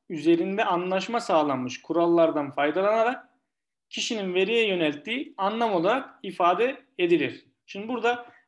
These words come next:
bilginin literatürde geçen tanımlarını, e, görmüş oluyoruz. Farklı farklı görüyoruz ki,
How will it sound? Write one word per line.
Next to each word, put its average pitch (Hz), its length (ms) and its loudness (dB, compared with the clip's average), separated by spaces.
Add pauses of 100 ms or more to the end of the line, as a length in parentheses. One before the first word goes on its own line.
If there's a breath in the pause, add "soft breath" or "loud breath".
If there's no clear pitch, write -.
bilginin 233 680 -6
literatürde 220 540 -2
geçen 208 340 -4
tanımlarını, 202 800 -2 (140)
e, 131 120 -4
görmüş 151 420 -2
oluyoruz. 131 380 -10
Farklı 156 320 -4
farklı 151 320 -2
görüyoruz 185 460 -4
ki, - 280 -10